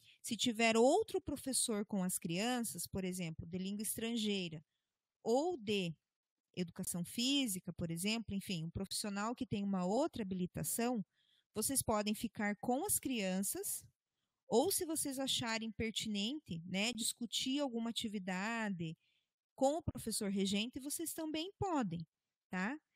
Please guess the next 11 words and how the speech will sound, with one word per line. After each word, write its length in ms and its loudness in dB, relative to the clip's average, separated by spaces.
Sigam 580 -4
busquem 340 -4
seguir 300 -2
as 120 0
orientações 640 -2
do 60 -6
professor 480 -2
regente, 600 -2
tá 100 -6
bem? 320 -2
Agora, 880 0